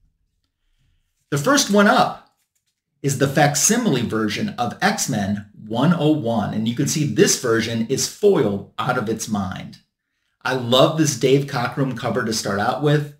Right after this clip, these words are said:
X-Men one oh one has always been one of my favorite issues, but I think foiled, it looks even sharper and even more stunning. Of course, the original came out in nineteen seventy-six, and just last month,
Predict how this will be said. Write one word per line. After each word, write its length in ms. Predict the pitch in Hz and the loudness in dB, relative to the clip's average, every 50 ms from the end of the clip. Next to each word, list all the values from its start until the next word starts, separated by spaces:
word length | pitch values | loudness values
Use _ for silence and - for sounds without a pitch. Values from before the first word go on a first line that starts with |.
| _ _ _ _ _ _ _ | _ _ _ _ _ _ _
X-Men 440 | - 123 - - - 139 123 117 110 | -8 -8 -6 -4 -4 -2 0 0 0
one 160 | 110 113 113 | 2 2 2
oh 60 | 113 110 | 2 0
one 320 | 107 110 113 117 123 135 | 0 0 0 0 0 -2
has 220 | 123 120 110 - | -2 -4 -4 -4
always 280 | - 113 113 120 120 101 | -4 -4 -4 -4 -4 -4
been 200 | - 113 113 107 | -4 -2 0 0
one 140 | 104 104 104 | 0 0 -2
of 80 | 101 | -2
my 140 | 101 - - | -2 -4 -6
favorite 480 | - - 123 120 110 110 107 101 - 139 | -8 -8 -8 -6 -6 -6 -6 -6 -2 -2
issues, 680 | 139 139 123 - 151 147 147 147 143 - - - _ _ _ | 0 0 0 2 2 2 4 2 2 0 -4 -10 _ _ _
but 80 | 127 123 | -2 -2
I 100 | 123 131 | -2 -2
think 400 | - - 175 185 180 - - - _ _ _ - _ _ - | 2 2 4 4 2 0 -6 -14 _ _ _ -20 _ _ 0
foiled, 560 | 139 123 131 151 165 180 190 208 214 - - - _ _ _ _ _ _ _ | 2 4 4 4 4 4 2 2 0 -2 -8 -16 _ _ _ _ _ _ _
it 160 | - 156 143 143 | 0 2 4 4
looks 300 | 139 143 147 - - - | 4 2 2 -2 -2 0
even 280 | 160 143 143 131 120 | 0 0 2 0 0
sharper 680 | 113 - - 113 107 104 104 - - - - - - _ _ _ _ _ - | 0 0 0 0 0 -2 -2 -6 -8 -10 -10 -14 -20 _ _ _ _ _ -2
and 160 | 143 139 143 | 0 0 2
even 320 | 151 160 147 143 135 120 | 2 2 2 2 0 0
more 360 | 120 117 113 110 110 110 113 | 0 2 2 2 2 2 0
stunning. 640 | 113 - - - 98 98 95 - - - - - - - _ _ _ _ _ _ _ | 0 -2 -4 -6 -6 -6 -6 -6 -8 -10 -14 -16 -20 -20 _ _ _ _ _ _ _
Of 40 | _ | _
course, 200 | 170 165 151 - | 4 4 4 6
the 100 | 160 143 | 6 6
original 400 | 139 139 151 147 - 196 196 185 | 6 6 6 4 4 2 0 0
came 220 | - 170 170 156 | 0 0 2 2
out 180 | 143 139 143 131 | 4 4 2 2
in 80 | 113 113 | 2 2
nineteen 460 | 107 104 120 - - - 196 196 202 | 0 0 -2 -2 -2 0 0 0 0
seventy-six, 1080 | - - 160 143 143 180 196 208 202 - - 104 90 95 - - - - - - _ _ _ _ _ _ _ _ _ | 0 0 0 0 2 2 0 0 -2 -2 -4 -4 -4 -6 -8 -8 -10 -10 -10 -10 _ _ _ _ _ _ _ _ _
and 220 | 143 131 131 117 | -6 -4 -4 0
just 340 | 113 139 143 190 208 - - | 4 4 6 6 4 2 0
last 420 | 139 135 131 131 143 147 143 - 135 | 0 0 2 2 2 0 0 -2 -2
month, 460 | 127 117 110 98 90 - - _ | -2 -2 -2 -2 -4 -8 -12 _